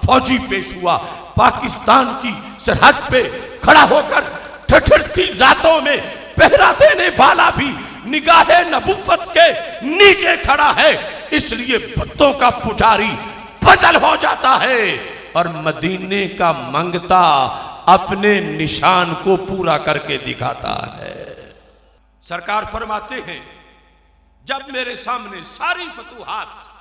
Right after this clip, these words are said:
रखी गई, हर हर मुजाहिद, उसकी तलवार, उसका घोड़ा,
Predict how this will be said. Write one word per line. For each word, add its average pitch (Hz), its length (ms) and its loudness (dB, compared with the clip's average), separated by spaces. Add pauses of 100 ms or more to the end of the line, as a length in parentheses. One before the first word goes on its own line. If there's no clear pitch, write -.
(360)
रखी 220 260 -16
गई, 160 280 -14 (680)
हर 202 140 -2
हर 208 160 -8
मुजाहिद, 175 520 -12 (560)
उसकी 220 340 -14
तलवार, 180 720 -10
उसका 202 280 -12
घोड़ा, 190 380 -12